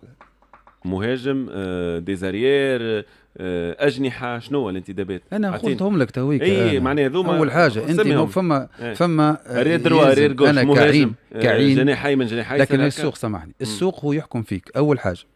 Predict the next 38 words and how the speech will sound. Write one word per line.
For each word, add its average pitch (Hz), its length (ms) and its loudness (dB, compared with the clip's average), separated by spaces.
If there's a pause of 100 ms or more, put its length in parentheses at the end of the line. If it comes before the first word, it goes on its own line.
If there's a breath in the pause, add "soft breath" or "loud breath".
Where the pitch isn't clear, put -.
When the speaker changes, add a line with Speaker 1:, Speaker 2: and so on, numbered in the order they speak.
(140)
Speaker 2:
السوق - 320 -4
يحكم 165 200 -4
فيك 170 120 -6
شنو 156 200 -4
عندك، 113 420 -6
لكن 147 200 -6
الاسبيرونس 160 400 -8
ماهيش 214 160 -6
ناقصة 185 220 -4
فلوس 131 200 -6
باش 113 140 -8
ما 113 220 -2
تجيبش 110 300 -8
أي 107 300 -4
أحسن 101 220 -10
حاجة، 101 280 -6 (340 loud breath)
لكن 160 260 0
هذا 156 240 2
السوق 240 340 -4
شنو 196 260 -4
عندك. 170 320 -4 (220 loud breath)
Speaker 1:
مم. 98 60 -20
Speaker 2:
تويك 160 320 0
اللي 131 160 0
زافريكان، 120 720 -4 (340 soft breath)
اللي 143 280 2
ليمون 170 300 2
الباهي 131 220 2
اللي 120 120 -2
كانت 165 240 -2
تجيبه 127 320 -2
تونس، 117 340 -4 (180 loud breath)
ما 165 100 -6
عادش 240 220 0
تو 196 100 -2
يرضى 185 240 2
لك 180 160 -2
بتونس، 165 400 -4